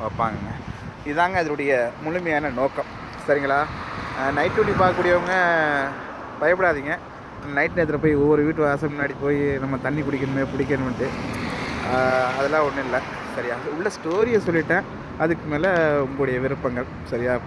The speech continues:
போய் தண்ணி குடிங்க. அதெல்லாம் இறந்தவங்களாம் யாரும் எதுவும் சொல்ல மாட்டாங்க. அப்போ இதோடைய நோக்கம் என்னன்னு பார்த்தா இதுதான். வயதானவங்க அவங்க வீட்டை யாராச்சும் இறந்துருந்தா அவங்களுடைய நினைவுகார்த்தமாக அவங்களுக்காக இதன் மூலம் கிடைக்கக்கூடிய நன்மைகள்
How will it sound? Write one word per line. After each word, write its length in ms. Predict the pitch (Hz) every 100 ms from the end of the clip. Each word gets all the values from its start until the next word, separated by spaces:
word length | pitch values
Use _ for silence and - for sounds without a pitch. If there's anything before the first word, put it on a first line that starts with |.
| 151
போய் 240 | 175 220 -
தண்ணி 200 | 117 170
குடிங்க. 440 | 151 160 170 117 - - - - 113
அதெல்லாம் 300 | 123 131 123
இறந்தவங்களாம் 340 | 151 139 139
யாரும் 220 | 131 127
எதுவும் 120 | 131
சொல்ல 260 | 127 120 120
மாட்டாங்க. 300 | 113 107 123 160 - -
அப்போ 360 | 131 120 139 180 - - - 120 -
இதோடைய 300 | 123 117 110
நோக்கம் 440 | 156 208 202 151
என்னன்னு 160 | 143 131
பார்த்தா 360 | 123 117 196 254 - - 226 208 214 -
இதுதான். 420 | - 156 - - - - -
வயதானவங்க 480 | 135 151 170 170 156
அவங்க 220 | 196 220
வீட்டை 260 | 156 170 156
யாராச்சும் 280 | 147 160 -
இறந்துருந்தா 560 | 139 165 151 127 170 294 -
அவங்களுடைய 640 | 165 170 165 156 147 139 -
நினைவுகார்த்தமாக 840 | 147 180 214 170 156 151 143 131 220 - - - -
அவங்களுக்காக 760 | 151 196 220 214 196 185 208 226 - - - - 170
இதன் 320 | 185 214 208
மூலம் 240 | 208 202
கிடைக்கக்கூடிய 380 | 170 180 175 156
நன்மைகள் 420 | 147 175 190 190